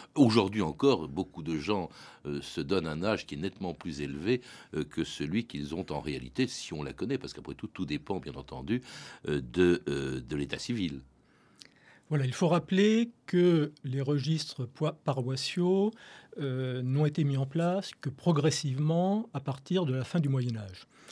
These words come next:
Speaker 2: Et donc, avant cette période, et même parfois après,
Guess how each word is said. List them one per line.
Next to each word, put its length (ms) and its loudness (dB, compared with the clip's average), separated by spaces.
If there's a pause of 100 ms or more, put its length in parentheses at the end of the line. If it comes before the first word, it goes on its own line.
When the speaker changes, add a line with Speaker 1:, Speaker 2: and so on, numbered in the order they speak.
(380)
Speaker 2:
Et 120 2
donc, 320 4 (100)
avant 540 4 (160)
cette 180 -8
période, 440 0
et 60 -4
même 240 2
parfois 380 -8
après, 560 -4